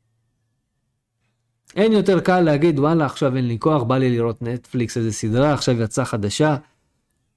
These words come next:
בא לי לה-, בא לי לראות אותה, לא מעניין אותי שום דבר עכשיו, אני עייף, איזה יום היה לי, הילדים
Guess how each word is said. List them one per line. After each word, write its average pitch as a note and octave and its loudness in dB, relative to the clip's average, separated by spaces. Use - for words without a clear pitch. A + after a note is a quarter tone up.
בא C3+ 0
לי C#3 2
לה-, G#2+ 0
בא A2+ 0
לי C3+ 2
לראות B2 0
אותה, C#3 0
לא C3+ 2
מעניין B2+ 0
אותי A2 -4
שום B2+ -8
דבר G#2+ -2
עכשיו, D3+ 0
אני A#2 -2
עייף, C#3+ 2
איזה B2+ 2
יום D3 2
היה D3 2
לי, E3+ 2
הילדים B2+ 0